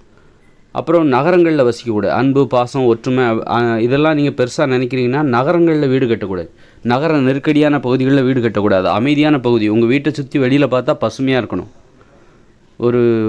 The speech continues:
கிர-, நகரத்தின் வெளிப்புற பகுதி அல்லது ஒரு கிராமத்துல கூட உங்க வீடு இருந்தா இன்னும் நல்லாயிருக்கும். நீங்க எதிர்பார்க்குற ஒரு, ஒரு வாழ்க்கை உங்களுக்கு அங்க அப்படி கிடைக்கும். அப்போ நம்முடைய இயல்பு அதற்கு பொருத்தமான ஒரு வாழ்க்கை முறை. நம்ம எதை எதிர்பார்க்குறோம்?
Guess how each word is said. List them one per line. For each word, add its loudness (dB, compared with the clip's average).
கிர-, 0
நகரத்தின் -2
வெளிப்புற 0
பகுதி -6
அல்லது -2
ஒரு 2
கிராமத்துல 0
கூட -2
உங்க -2
வீடு -4
இருந்தா -4
இன்னும் -4
நல்லாயிருக்கும். -8
நீங்க 2
எதிர்பார்க்குற 0
ஒரு, 0
ஒரு 0
வாழ்க்கை 0
உங்களுக்கு 0
அங்க -2
அப்படி -6
கிடைக்கும். -4
அப்போ -4
நம்முடைய 2
இயல்பு 0
அதற்கு -2
பொருத்தமான 0
ஒரு -2
வாழ்க்கை -2
முறை. -8
நம்ம 2
எதை 2
எதிர்பார்க்குறோம்? -4